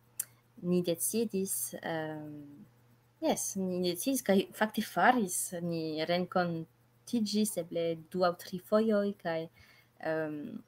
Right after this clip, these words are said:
em, ludis ludojn kaj bonvenigis, eh, novajn homoj, kiuj ne konis Esperanton, kaj,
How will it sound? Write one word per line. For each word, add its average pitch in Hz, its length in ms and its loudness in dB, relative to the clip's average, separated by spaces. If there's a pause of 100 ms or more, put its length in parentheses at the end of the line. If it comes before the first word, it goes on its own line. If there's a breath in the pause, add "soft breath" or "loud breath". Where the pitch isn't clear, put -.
(800 soft breath)
em, 156 760 -16
ludis 185 600 4
ludojn 196 480 6
kaj 165 380 2
bonvenigis, 170 920 -4
eh, 160 160 -4
novajn 156 680 -4 (360 soft breath)
homoj, 185 320 2
kiuj 170 300 -6
ne 160 180 -6
konis 160 360 -10
Esperanton, 233 840 0
kaj, 175 380 -8